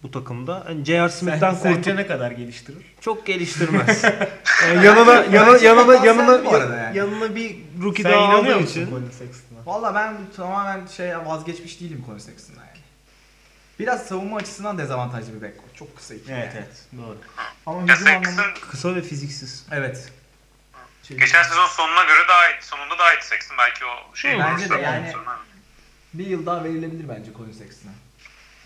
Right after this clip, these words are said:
Speaker 1: Ya orada bence yani fiziğinden falan öte hani, e, kullanacağı toplarda yani karar vericiliğini ne kadar
Speaker 3: Evet.
Speaker 1: geliştirebilecek bu sezon? Yani
Speaker 3: Biraz şuursuzdu geçen sene.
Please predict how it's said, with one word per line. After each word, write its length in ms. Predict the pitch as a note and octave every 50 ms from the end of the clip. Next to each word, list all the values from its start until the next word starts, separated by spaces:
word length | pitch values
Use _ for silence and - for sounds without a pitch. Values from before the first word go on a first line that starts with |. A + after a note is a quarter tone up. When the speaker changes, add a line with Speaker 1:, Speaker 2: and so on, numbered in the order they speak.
| _ _ _ _ - - - _ _ -
Speaker 1:
Ya 140 | F#3+ F3 -
orada 320 | F3 E3 E3+ E3+ F#3+ G3+ F3
bence 420 | F3+ F#3 G3 F#3+ G#3+ A3+ G3+ - -
yani 160 | C#3+ C#3 C#3+
fiziğinden 540 | - D#3+ C#3+ C#3+ E3 F3 F3+ F#3 G3 G#3 G3
falan 280 | - F#3+ G3+ G3+ F#3 E3+
öte 280 | F3 G3 G3+ G#3+ - - _ _ _ _ _ _ _
hani, 320 | - C#3 C#3+ D3 C#3 C#3+ - _ _ _ -
e, 380 | C3+ C3 B2+ B2+ B2+ B2+ B2+
kullanacağı 600 | B2+ - D3 D3 D3+ D#3 D#3+ D#3+ E3 F3+ F3+ F3+
toplarda 500 | - D#3+ D3 - D3+ D#3 D#3+ D#3+ D#3 F3 F3 E3+ - - - -
yani 180 | C3+ C3 C3 B2+ - -
karar 380 | - C#3 C#3 D3+ E3+ E3+ D3
vericiliğini 600 | D3 C#3+ C#3+ C#3 B2 B2+ C3 D3 D3+ D#3+ E3 F3 F3+
ne 120 | E3 C#3+
kadar 220 | D3+ C#3+ C#3 B2+ B2
Speaker 3:
Evet. 100 | A#2 A#2+
Speaker 1:
geliştirebilecek 840 | A#2 A2+ A#2+ - - - C3 B2+ B2 A#2+ A#2 A2 A#2+ A#2 G#2+ -
bu 60 | A#2+ A2+
sezon? 320 | - A2 G#2+ A2 A2 A#2
Yani 240 | A#2+ A#2+ B2 B2 B2+
Speaker 3:
Biraz 280 | B2+ C3+ C#3 C3 -
şuursuzdu 480 | - D3 C#3 C3+ B2+ - D3 B2+ - A2+
geçen 240 | G#2+ G2 - G2 G2+
sene. 180 | - - -